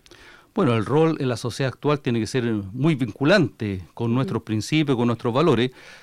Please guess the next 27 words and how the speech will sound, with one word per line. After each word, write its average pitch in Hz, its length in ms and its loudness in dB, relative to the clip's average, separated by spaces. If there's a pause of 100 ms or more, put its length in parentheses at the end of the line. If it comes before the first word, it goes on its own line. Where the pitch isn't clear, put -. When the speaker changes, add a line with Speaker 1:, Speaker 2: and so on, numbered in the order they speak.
(120)
Speaker 1:
porque - 240 -4
la 127 80 2
masonería 135 720 2
no 117 160 -2
está 165 420 2
ajena 127 680 0
a - 120 -4
las 117 180 -4
ocurrencias 113 920 0
del 101 160 -4
mundo 113 240 -2
social, 117 560 -2
del 104 120 0
mundo 104 320 0
cotidiano. 98 520 0 (640)
Si - 160 -6
bien 151 160 4
es 135 80 0
cierto, 165 260 0
nosotros 131 420 0
al 113 60 0
interior 107 400 -2
de 127 80 0
nuestros 113 300 -4
templos 95 560 -2
nos 101 260 -2
perfeccionamos 135 880 2